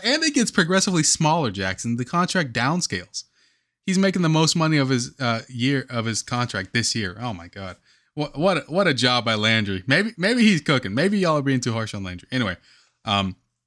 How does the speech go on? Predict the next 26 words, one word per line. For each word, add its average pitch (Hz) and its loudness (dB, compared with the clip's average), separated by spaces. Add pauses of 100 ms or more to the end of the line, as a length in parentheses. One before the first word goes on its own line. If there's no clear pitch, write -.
(160)
Bogey's 127 2
here 135 4
this 127 2
year, 120 -2
next 113 -2
year, 113 -2
the 107 0
year 117 4
after. 107 -2
Twenty-six, 147 0
twenty-seven, 120 2
there's 104 -2
a 101 -4
club 113 -4
option 104 -4
for 107 -12
sixteen 127 0
million 107 0
dollars. 98 -2 (480)
By 117 4
that 143 4
time, 131 2
that'll 117 0
probably 123 -2
be, 117 2
like, 104 -2